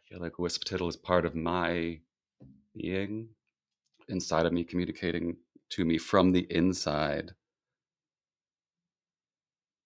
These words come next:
And I'm getting no small talk here. Wisp Tittle's getting down to business. I'm feeling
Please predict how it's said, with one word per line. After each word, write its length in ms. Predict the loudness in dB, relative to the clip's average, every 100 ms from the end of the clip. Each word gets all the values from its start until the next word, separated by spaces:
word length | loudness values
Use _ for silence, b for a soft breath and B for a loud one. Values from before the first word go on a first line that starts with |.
| _ -8
And 680 | -4 -2 -2 -4 -8 -12 -14 -8
I'm 140 | -6
getting 560 | 0 2 4 4 2 0 -8 _ _ _ _ _ _ _ _ _ _ _ _ _ _ _ _ _ _ _ _ _ _ _ _ _ _ _ -2
no 220 | 4 4
small 300 | 6 6 6
talk 280 | 6 4 6
here. 160 | 4
Wisp 220 | 4 2
Tittle's 240 | 0 -2 2
getting 240 | 2 4
down 180 | 4 2
to 60 | 0
business. 520 | 0 2 0 -2 -2
I'm 160 | -2 -2
feeling 580 | 0 0 2 0 -2